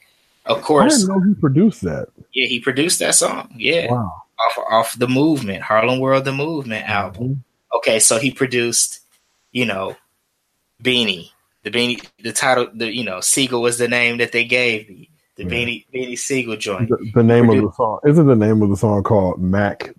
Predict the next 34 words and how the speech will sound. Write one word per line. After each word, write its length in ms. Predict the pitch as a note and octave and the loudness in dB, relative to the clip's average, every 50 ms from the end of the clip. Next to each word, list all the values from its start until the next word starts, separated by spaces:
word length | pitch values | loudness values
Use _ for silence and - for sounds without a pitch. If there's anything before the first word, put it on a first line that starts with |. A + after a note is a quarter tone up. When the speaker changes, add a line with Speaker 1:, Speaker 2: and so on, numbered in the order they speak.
| _ _ _ _ _ - | _ _ _ _ _ -2
Speaker 2:
Bitch? 520 | G2 F#2 G#2+ G#2 G#2+ - - - - - - _ _ _ _ _ _ _ _ - | 2 4 4 4 4 2 -4 -14 -20 -20 -20 _ _ _ _ _ _ _ _ -6
Speaker 1:
The, 160 | C3 C3+ C3+ | -2 -2 0
correct. 560 | - - F3 C#3+ D3 C3 A#2 A2 G#2+ - - | 2 2 2 4 4 2 2 0 -2 -4 -2
That 180 | B2+ B2+ B2+ - | 0 0 2 2
is 200 | C#3 - C#3 C#3 | 2 0 -2 -2
Speaker 2:
Yeah. 40 | |
Speaker 1:
the 60 | C#3+ C#3+ | -2 -2
name 220 | C3+ - C#3 B2+ | -2 -2 -2 -4
of 60 | A#2+ B2+ | -6 -8
the 40 | |
song. 380 | B2 - C#3 B2+ A2+ G#2 G2+ G2 - - | -6 -2 0 0 0 0 -2 -6 -8 -4
Thank 320 | - A#2 A2 G2 - - - | -2 -2 0 -2 -4 -8 -18
you. 120 | - - _ _ - _ | -20 -20 _ _ -8 _
Or 260 | C#3+ D3 C#3+ C3 B2+ | 0 2 2 2 0
Beanie. 580 | B2 C#3 C#3 B2 A#2 G#2+ G2+ F#2+ F#2+ G2 G2+ G#2 | 0 -2 -2 -2 -2 -4 -6 -8 -10 -10 -8 -8
It's 120 | G2+ - | -4 -4
also, 380 | A2+ A2+ A2 - A2 G#2 G#2 G#2 | -2 -2 -2 -4 -6 -6 -8 -8
it's 300 | G2+ - G#2 G#2 - - | -10 -10 -8 -6 -6 -6
a, 220 | G#2 G#2+ G#2+ G#2 | -4 -4 -6 -8
it, 140 | G2 - - | -8 -6 -2
uh, 140 | G#2+ G#2+ G#2 | -2 -2 -2
it's 140 | G2+ - | -2 -2
also 260 | G#2 G#2 G2 - G#2+ G2 | -4 -4 -4 -4 -6 -8
called 320 | - G#2 G2+ G2 F#2+ F#2+ | -8 -8 -6 -6 -6 -6
Beanie. 360 | G#2 G#2 G2 F#2 F2 F2+ - - _ _ _ _ _ - F2 | -4 -4 -4 -6 -8 -14 -20 -20 _ _ _ _ _ -12 -10
Speaker 2:
Okay. 160 | D#2 D2 E2+ | -10 -6 -2
Speaker 1:
Uh, 120 | - A2+ A2 | 0 0 0
he 100 | C3 B2 | 0 0
produced 400 | - C3 A#2 B2+ B2 A#2+ - - | -2 -4 -6 -6 -6 -6 -6 -4
Girls, 340 | B2 B2 B2+ B2 B2 A#2+ B2 | 0 2 4 4 2 2 0
Girls, 340 | A#2+ A#2+ A#2 A2+ A2+ A2 | -2 -2 0 0 0 -2
Girls 320 | A2 A#2 A2+ A2 G#2+ G2+ - | -4 -4 -2 0 0 0 -2
for 100 | - A2 | -6 -8
Jay-Z. 640 | G#2 A2 A2 G#2 G2+ G2+ G2+ G2 F#2+ D#2+ D#2+ - _ | -6 -2 -2 -2 -2 -2 -6 -8 -12 -12 -16 -20 _